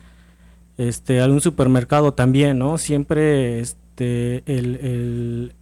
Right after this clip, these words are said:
los productores y las productoras, pues, están ahí ante la adversidad,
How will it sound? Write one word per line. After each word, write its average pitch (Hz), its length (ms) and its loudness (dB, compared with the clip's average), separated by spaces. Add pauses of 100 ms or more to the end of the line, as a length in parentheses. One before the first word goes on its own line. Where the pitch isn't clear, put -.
(140)
los 127 260 -4
productores 143 720 2
y 131 60 -2
las 127 180 -2
productoras, 143 720 0 (1080)
pues, 139 200 0
están 196 260 0
ahí 202 240 4
ante 190 220 2
la 151 100 4
adversidad, 151 560 2